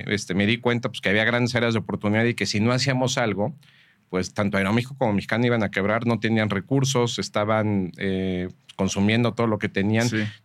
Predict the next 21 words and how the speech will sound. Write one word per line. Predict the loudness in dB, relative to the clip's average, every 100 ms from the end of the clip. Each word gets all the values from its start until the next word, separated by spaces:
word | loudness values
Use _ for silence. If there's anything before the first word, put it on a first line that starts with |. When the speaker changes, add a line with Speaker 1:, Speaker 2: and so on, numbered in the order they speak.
| _
Speaker 1:
El | 0 4
gobierno | 4 4 4 4
no | 4 4 2
le | 2
podía | 2 2
inyectar | 2 0 -4
capital. | -4 -4 -2 -2
Tú | 0
sabes, | -2 -2
cuando | -2 -2
tienes | 0 0
una | 0
empresa | 0 0 -2 -2
que |
no | -2
le | -2
puedes | -2 -4
inyectar | -4 -4 -4 -4
capital, | -4 -4 -4 -4
pues | -2 0
es | -2